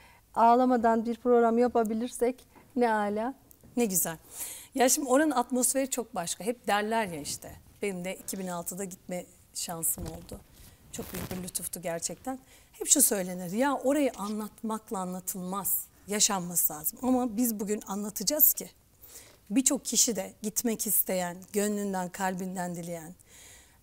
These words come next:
Speaker 2: İşte yani acaba birazcık daha yaşlanınca mı gitsem? Bir ara bu çok yaygın ama şimdi bakıyoruz gençler gidiyor. Bu çok aslında güzel bir şey.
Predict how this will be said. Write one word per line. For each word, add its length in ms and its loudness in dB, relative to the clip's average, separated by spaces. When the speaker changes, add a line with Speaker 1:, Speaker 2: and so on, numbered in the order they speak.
Speaker 2:
İşte 200 2
yani 640 2
acaba 380 2
birazcık 300 2
daha 100 4
yaşlanınca 640 2
mı 80 -6
gitsem? 480 -4
Bir 80 -2
ara 260 -2
bu 40 -8
çok 240 0
yaygın 340 2
ama 160 0
şimdi 300 -2
bakıyoruz 360 -4
gençler 420 0
gidiyor. 300 -10
Bu 60 -12
çok 200 -6
aslında 280 2
güzel 320 2
bir 60 0
şey. 220 2